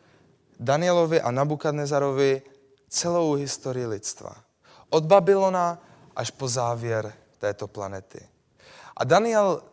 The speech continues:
začal sen vysvětlovat a začal ho vykládat. A říká: „Ty jsi ta zlatá hlava.“ O, ta,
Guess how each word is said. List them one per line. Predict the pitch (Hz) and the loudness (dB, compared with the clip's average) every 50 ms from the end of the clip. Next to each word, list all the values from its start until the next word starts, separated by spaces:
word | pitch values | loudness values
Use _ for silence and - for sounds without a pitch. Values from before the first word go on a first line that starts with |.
| _ _ | _ _
začal | - 143 160 160 - 190 180 175 | -8 -6 -6 -4 -2 -2 -2 -2
sen | 170 - - 170 160 143 | -2 -4 -6 -6 -8 -8
vysvětlovat | 123 123 123 - - 139 - - 104 92 92 92 - | -8 -8 -8 -8 -8 -8 -10 -10 -10 -10 -10 -10 -10
a | 101 107 | -10 -10
začal | 123 127 - - 131 127 | -10 -10 -10 -8 -6 -6
ho | 127 120 | -4 -4
vykládat. | 113 123 117 - 135 127 120 120 113 113 113 - _ _ _ - - - - - | -6 -8 -8 -8 -8 -6 -6 -6 -6 -8 -12 -16 _ _ _ -20 -20 -20 -20 -12
A | - 113 | -10 -8
říká: | 117 123 135 127 - 156 147 139 123 107 - _ _ _ _ _ _ _ _ _ _ _ _ _ _ _ _ _ | -8 -6 -8 -6 -4 -4 -4 -4 -6 -8 -14 _ _ _ _ _ _ _ _ _ _ _ _ _ _ _ _ _
„Ty | - 147 165 | -4 -4 -4
jsi | - - 131 107 | -4 -6 -8 -6
ta | - 104 107 | -6 -6 -6
zlatá | 104 110 107 - - 127 127 | -6 -8 -10 -6 -4 -4 -4
hlava.“ | 131 143 139 131 117 - - - - _ _ _ _ _ _ _ _ _ _ _ _ _ _ _ _ _ _ _ _ _ _ | -4 -4 -6 -8 -8 -10 -12 -16 -20 _ _ _ _ _ _ _ _ _ _ _ _ _ _ _ _ _ _ _ _ _ _
O, | - 98 95 95 95 95 90 - | -8 -6 -4 -4 -4 -4 -6 -6
ta, | - 113 110 | -6 -6 -6